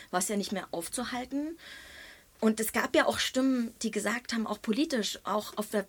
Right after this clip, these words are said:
Westseite, zum Beispiel Oskar Lafontaine, die gesagt haben, "Macht langsam, es muss sich angleichen." Ähm,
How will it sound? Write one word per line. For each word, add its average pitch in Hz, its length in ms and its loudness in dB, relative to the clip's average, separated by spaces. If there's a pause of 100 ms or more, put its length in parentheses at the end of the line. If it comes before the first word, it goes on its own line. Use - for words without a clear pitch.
(120)
Westseite, 208 640 -2
zum 196 100 -4
Beispiel - 260 -4
Oskar 214 280 -2
Lafontaine, 233 480 -4
die 202 100 -6
gesagt 202 340 -4
haben, 190 120 -2
"Macht 190 240 -4
langsam, 196 640 -4 (360)
es - 120 -2
muss 220 140 4
sich - 220 -2
angleichen." 190 840 -2
Ähm, 180 280 -12